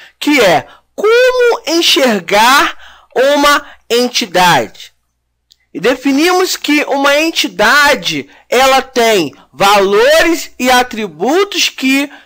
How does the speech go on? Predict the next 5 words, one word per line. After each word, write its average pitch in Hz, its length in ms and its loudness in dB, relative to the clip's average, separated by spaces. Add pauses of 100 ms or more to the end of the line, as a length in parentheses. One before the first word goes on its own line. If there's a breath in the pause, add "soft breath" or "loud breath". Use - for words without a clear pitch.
(140 loud breath)
identificam. 247 1120 -4 (960 soft breath)
Então, 240 760 0 (920 soft breath)
é 359 140 2
importante 262 1200 -2 (680 soft breath)
definir 254 880 -2